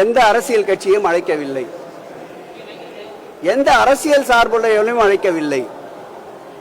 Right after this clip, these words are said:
கட்சி சார்பிலே எந்த விதமான பேட்டியும் தரவில்லை, அல்லது மதச்சார்புடைய எந்த விதமான அடையாளமும் அங்கு பயன்படுத்தப்படவில்லை. முழுக்க முழுக்க அறளையத்துறையினுடைய பணி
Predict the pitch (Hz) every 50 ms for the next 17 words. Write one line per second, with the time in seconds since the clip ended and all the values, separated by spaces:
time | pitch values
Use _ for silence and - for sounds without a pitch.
0 | - - - - - - 208 - - - 330 339 285 320 294 277 262 233 233 247
1 | 277 269 240 220 233 254 254 254 240 247 233 233 226 220 208 - - 214 220 208
2 | - 220 226 233 214 - 185 175 180 180 170 156 151 143 123 110 - 151 151 -
3 | - - - - - 254 226 190 180 185 - - - - - - - - - -
4 | 147 196 247 285 302 277 254 254 285 339 427 330 - - - - - - - -
5 | - - - - - - - - - - - - 139 196 240 294 320 311 - 339
6 | 302 294 285 254 262 254 247 226 226 240 262 302 330 294 240 - 381 - 254 277
7 | 294 277 269 254 247 240 240 240 233 226 202 208 220 254 269 254 240 233 226 240
8 | 254 240 226 208 190 185 190 190 202 220 208 202 175 143 185 170 - 165 160 156
9 | 151 156 160 156 151 139 117 - - - - - - - - - - - - -
10 | - - - 160 196 269 320 330 339 - 339 - 277 254 240 220 403 - - 294
11 | 254 202 185 226 262 294 311 311 285 - 262 247 240 233 233 220 214 220 214 220
12 | 226 254 302 285 - - 247 226 277 320 339